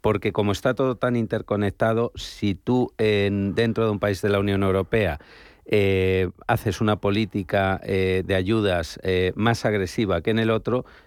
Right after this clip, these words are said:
eso puede desequilibrar y puede, eh, no ser, eh, la solución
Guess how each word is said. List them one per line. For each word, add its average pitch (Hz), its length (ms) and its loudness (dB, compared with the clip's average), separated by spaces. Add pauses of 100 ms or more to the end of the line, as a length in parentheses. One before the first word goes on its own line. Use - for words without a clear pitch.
(160)
eso 113 280 0
puede 110 420 0
desequilibrar 98 920 0 (160)
y 101 140 0
puede, 117 680 0
eh, 95 520 0
no 104 240 2
ser, 104 480 0
eh, 92 320 0
la 95 160 2
solución 101 720 0